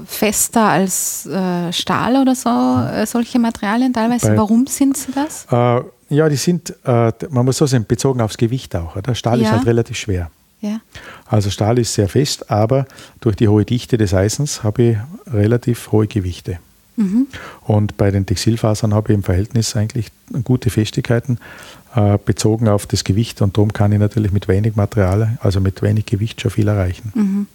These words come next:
Speaker 1: Die bestechen durch ihre Leichtigkeit
Speaker 2: Ja,
Speaker 1: sozusagen.
Speaker 2: genau, genau. Und da,
Speaker 1: Ja.
Speaker 2: und da muss man auch hin. Also man darf nicht,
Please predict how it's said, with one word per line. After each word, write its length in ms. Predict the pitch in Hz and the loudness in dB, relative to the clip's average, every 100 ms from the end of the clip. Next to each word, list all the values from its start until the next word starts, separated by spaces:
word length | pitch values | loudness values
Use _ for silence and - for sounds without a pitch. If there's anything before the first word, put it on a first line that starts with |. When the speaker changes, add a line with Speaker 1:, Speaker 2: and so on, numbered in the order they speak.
| - - | -16 -6
Speaker 1:
Die 80 | 208 | -2
bestechen 500 | 208 - 220 - 214 | 0 0 -2 0 0
durch 160 | 202 | 2
ihre 180 | 214 202 | 2 2
Leichtigkeit 680 | 196 190 - 190 - 190 - | 2 0 -4 -4 -2 -2 2
Speaker 2:
Ja, 200 | 113 120 | 2 4
Speaker 1:
sozusagen. 220 | 123 117 | 4 4
Speaker 2:
genau, 180 | 113 95 - | 2 0 0
genau. 220 | 135 104 | 0 2
Und 120 | 92 | 2
da, 60 | 107 | -2
Speaker 1:
Ja. 60 | 107 | 0
Speaker 2:
und 180 | 135 - | -2 2
da 100 | 123 | 0
muss 220 | 151 131 | 2 2
man 100 | 120 | 2
auch 100 | 110 | 2
hin. 200 | 135 185 - - - - | 0 -2 -6 -16 -16 -12
Also 180 | - 120 | -6 0
man 120 | 113 | 0
darf 280 | 110 110 - | 2 -2 -2
nicht, 320 | 120 123 - | -4 -4 -8